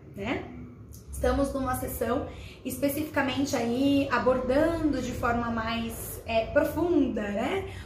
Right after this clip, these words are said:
os óleos essenciais. É, já falamos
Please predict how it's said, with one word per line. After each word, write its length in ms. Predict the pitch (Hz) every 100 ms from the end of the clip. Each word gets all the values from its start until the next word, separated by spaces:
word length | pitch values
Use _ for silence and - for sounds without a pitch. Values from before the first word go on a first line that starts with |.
| -
os 180 | 247 247
óleos 320 | 240 247 240
essenciais. 1160 | 233 233 220 220 - 196 185 190 226 185 185 - - - -
É, 460 | 233 240 240 240 240
já 240 | 220 330
falamos 1000 | 370 330 277 285 294 285 247 220 - -